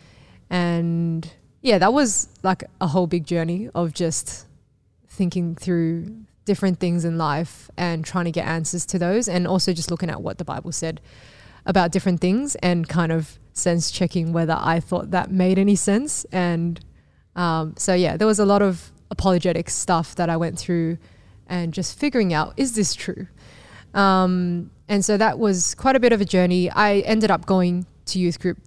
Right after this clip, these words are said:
for the entire year twelve because I just felt like the more I asked, the more there was to talk about and there was more to think about. And it was,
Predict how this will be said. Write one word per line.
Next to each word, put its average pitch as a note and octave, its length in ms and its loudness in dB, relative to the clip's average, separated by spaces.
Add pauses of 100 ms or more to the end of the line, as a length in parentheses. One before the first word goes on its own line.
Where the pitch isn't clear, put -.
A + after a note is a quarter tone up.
for F#3+ 240 0
the F3 120 2
entire E3 300 0
year D#3+ 140 -4
twelve E3 640 -6
because F3+ 240 0
I F3+ 100 0
just F#3+ 200 -2
felt - 360 -2 (840)
like E3+ 200 -4 (800)
the G3 120 0
more F#3+ 220 4
I F#3 80 4
asked, E3+ 420 2
the F3+ 80 -2
more E3+ 220 0
there E3 100 0
was E3 120 -2
to F#3 60 -8
talk F3 220 -4
about E3+ 220 -2
and F3 100 -2
there F3 60 -2
was E3+ 140 -2
more E3+ 320 -2
to - 120 -4
think F3 220 -6
about. A3 260 -2
And F3+ 140 0
it F3+ 60 0
was, E3+ 300 -2